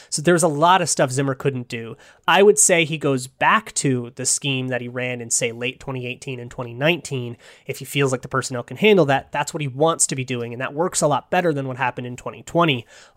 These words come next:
Um, so switching up from twenty twenty, yes, but twenty twenty was a switch up that was forced upon him that he's just gonna undo. That would be my guess. Last one I'm gonna answer today. If I didn't get to yours, might get to it next week, so tune in next Tuesday. Joe Green, loved you in that commercial, buddy.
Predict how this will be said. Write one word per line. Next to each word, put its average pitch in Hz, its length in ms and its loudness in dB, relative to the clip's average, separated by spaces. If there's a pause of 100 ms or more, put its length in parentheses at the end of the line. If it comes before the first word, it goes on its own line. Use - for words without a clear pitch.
Um, 131 220 0
so 165 140 2
switching 208 480 2
up 202 120 2
from 180 200 -2
twenty 160 240 -4
twenty, 240 500 -2
yes, 165 540 2
but - 280 2
twenty 185 220 -2
twenty 165 240 -2
was 143 120 0
a 139 60 0
switch 143 280 -2
up 139 100 -2
that - 140 -4
was 135 160 -10
forced 160 340 -2
upon 175 360 0
him 123 220 -2 (200)
that 127 100 -8
he's 123 100 -8
just 127 140 -6
gonna 127 180 0
undo. 120 460 -8
That 151 140 0
would 135 100 -4
be 131 80 -8
my 117 160 -12
guess. - 300 -8 (400)
Last 240 240 2
one 247 100 2
I'm 240 60 -2
gonna 226 160 0
answer 220 260 -2
today. 196 240 6
If 247 80 4
I 151 40 -6
didn't 165 180 -2
get 170 100 -6
to 147 60 -8
yours, 208 240 -2
might 147 140 -6
get - 140 -16
to 156 120 -4
it 151 80 -6
next 143 200 -4
week, 214 140 -4
so - 100 -4
tune 143 240 0
in 131 120 0
next 131 240 -2
Tuesday. 220 540 2 (340)
Joe 269 320 8
Green, 175 380 4
loved 170 180 4
you 202 80 4
in 202 60 4
that 202 140 2
commercial, 170 380 4
buddy. 156 300 4